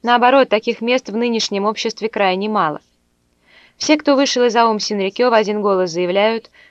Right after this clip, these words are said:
что нисколько не жалеют о том, что были в секте. Если не брать в расчёт тех, кто был причастен к преступлениям, эти люди, которых вы интервьюировали, ничего не знали.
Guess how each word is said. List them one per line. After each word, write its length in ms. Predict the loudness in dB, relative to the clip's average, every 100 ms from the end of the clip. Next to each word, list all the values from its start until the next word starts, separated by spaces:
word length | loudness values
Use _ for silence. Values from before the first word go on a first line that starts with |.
| -8
что 180 | -2
нисколько 520 | 0 0 2 4 4 0
не 100 | 0
жалеют 440 | 0 2 0 0
о 100 | -2
том, 180 | -2 -4
что 180 | -4 -4
были 220 | -4 -4
в 60 |
секте. 440 | -4 -4 -6 -8 -16 _ _ _ _ _ _ _ _
Если 240 | -2 0 2
не 100 | 2
брать 240 | 2 2
в 40 | 0
расчёт 340 | -2 -2 -6
тех, 340 | 0 -2 -2 -10 _ _
кто 160 | -2
был 160 | 2 0
причастен 580 | 0 -2 0 0 -2 -8
к 60 |
преступлениям, 840 | -4 -4 -2 -4 -2 -2 -4 -10 -12 _ _ _ _ -2
эти 240 | 0 0
люди, 300 | 0 0 0
которых 400 | -2 -2 -2 -2
вы 160 | -2 -2
интервьюировали, 840 | -2 -4 -2 -2 0 0 -2 -6 -10 _ -8
ничего 380 | -6 -4 -2
не 140 | -2 -2
знали. 480 | -4 -2 -4 -6